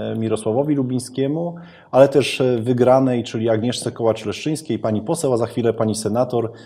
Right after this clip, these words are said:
Agnieszko, gratuluję ci, to była fajna walka. Mm, myślę, że na wysokim poziomie kultury osobistej, e, nie obrażaliśmy się, nie, nie było takiej walki w cudzysłowie, wręcz przekonywaliśmy się na,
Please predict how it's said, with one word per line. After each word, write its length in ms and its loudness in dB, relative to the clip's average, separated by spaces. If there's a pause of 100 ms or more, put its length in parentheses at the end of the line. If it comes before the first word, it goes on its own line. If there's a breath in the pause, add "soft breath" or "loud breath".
(140 loud breath)
Agnieszko, 400 -2
gratuluję 560 0
ci, 200 -8
to 120 -4
była 220 2
fajna 360 0
walka. 520 2 (440 loud breath)
Mm, 840 0
myślę, 280 4
że 100 2
na 100 6
wysokim 420 2
poziomie 400 6
kultury 420 4
osobistej, 840 2
e, 40 -2 (320)
nie 260 6
obrażaliśmy 680 4
się, 440 0
nie, 580 0
nie 180 2
było 220 2
takiej 300 0
walki 500 4 (340 loud breath)
w 80 -18
cudzysłowie, 680 4
wręcz 600 4
przekonywaliśmy 720 -2
się 140 -4
na, 360 0